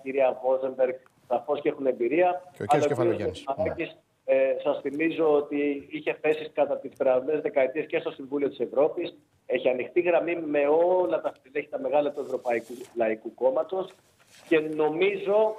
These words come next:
Speaker 1: αν δεν πέσω έξω από το ρεπορτάζ που έχω, ότι το θέμα αυτό έχει λυθεί και θα συζητηθεί αύριο και στο αεροπλάνο που θα συνταξιδέψουν στο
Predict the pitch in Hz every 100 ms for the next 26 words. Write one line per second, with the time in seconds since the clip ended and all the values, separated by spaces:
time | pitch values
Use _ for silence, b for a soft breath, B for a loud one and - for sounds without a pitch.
0 | - - 170 175 151 180 170 151 160 151
1 | 165 165 - 143 135 131 151 147 151 196
2 | 202 190 175 - - _ 147 180 170 160
3 | - 170 165 165 151 139 214 220 208 208
4 | 185 180 170 - 185 185 190 202 - -
5 | _ 175 - 156 151 143 175 196 196 -
6 | 190 - 170 165 - 139 170 180 - 349
7 | 349 _ _ - _ _ 175